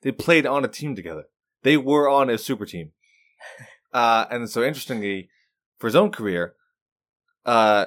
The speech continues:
his nineteen eighty-one eighty-two seventy-sixers reached the N B A Finals and then in the very next offseason signed reigning M V P Moses Malone in free agency. They gave the seventy-sixers four All-Stars, plus an out-of-his-prime future Hall of Famer.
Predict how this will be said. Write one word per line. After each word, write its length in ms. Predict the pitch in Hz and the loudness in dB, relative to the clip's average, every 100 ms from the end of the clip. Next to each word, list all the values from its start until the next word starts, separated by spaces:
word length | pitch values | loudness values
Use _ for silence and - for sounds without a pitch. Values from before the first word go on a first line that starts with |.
| - | -4
his 360 | - 160 180 123 | 0 0 0 0
nineteen 360 | 147 160 131 | -2 -2 -6
eighty-one 320 | 131 131 131 120 | -6 -2 -2 -2
eighty-two 480 | 127 113 - 120 | -4 -6 -4 -4
seventy-sixers 760 | 110 120 113 - 110 - 95 - | -2 -2 -2 -4 -6 -4 -8 -8
reached 300 | 120 143 - | -6 -6 -8
the 120 | - 120 | -8 -6
N 120 | 110 | -2
B 140 | 110 | -2
A 40 | 107 | -2
Finals 540 | 104 95 90 87 - _ _ _ _ _ | -2 -2 -6 -8 -14 _ _ _ _ _
and 160 | 120 127 | -2 2
then 160 | 131 | 2
in 60 | 117 | 0
the 60 | 104 | 0
very 200 | 123 143 | 2 2
next 260 | 139 131 - | -2 -2 -2
offseason 540 | 120 - 113 104 98 | 0 -2 -6 -8 -8
signed 440 | - 113 107 92 | -6 -4 -4 -4
reigning 360 | 107 123 131 131 | -4 -4 -4 -6
M 200 | 101 113 | -6 -6
V 100 | 110 | -8
P 240 | - 110 | -8 -10
Moses 420 | 98 92 92 92 92 | -8 -8 -10 -12 -10
Malone 300 | 90 90 85 | -6 -4 -6
in 60 | |
free 260 | - 90 85 | -10 -10 -10
agency. 440 | 80 78 82 73 _ _ _ _ - - | -12 -16 -16 -18 _ _ _ _ -20 -14
They 140 | 120 123 | -6 0
gave 200 | 143 135 | 2 0
the 40 | |
seventy-sixers 680 | 120 143 139 - 117 110 98 | 0 -2 -2 -4 -10 -10 -14
four 360 | - 143 170 147 | -6 0 2 4
All-Stars, 680 | 135 131 - 92 87 87 - _ _ _ | 4 2 0 0 0 -4 -18 _ _ _
plus 280 | - 160 160 | 2 2 0
an 100 | 127 | -4
out-of-his-prime 840 | 117 135 123 - - 127 120 110 107 | 0 0 0 -6 -8 -4 -2 -2 -4
future 320 | 120 107 101 | -8 -8 -4
Hall 160 | 98 | -2
of 100 | 95 | -2
Famer. 280 | 101 90 76 | -4 -8 -10